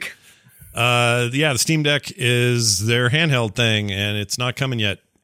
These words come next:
Speaker 2: I had a huge, long conversation with somebody. I hope people learn from it, but I had a conversation on Twitter with somebody about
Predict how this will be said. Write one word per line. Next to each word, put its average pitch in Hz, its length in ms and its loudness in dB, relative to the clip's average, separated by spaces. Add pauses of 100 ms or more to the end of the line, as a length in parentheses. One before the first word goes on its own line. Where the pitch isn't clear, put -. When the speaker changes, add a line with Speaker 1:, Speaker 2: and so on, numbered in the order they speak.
(160)
Speaker 2:
I 123 60 -4
had 139 120 0
a 101 40 0
huge, 170 500 -2
long 160 360 2
conversation 156 500 0
with 120 80 0
somebody. 113 260 2
I - 40 2
hope 190 180 2
people 160 260 2
learn 151 260 4
from 110 200 0
it, 76 120 -6
but 104 100 -2
I 113 40 -2
had 120 80 -4
a - 80 -8
conversation 143 480 0
on 110 100 0
Twitter 135 340 2
with 95 100 -2
somebody 104 300 -2
about 95 340 -4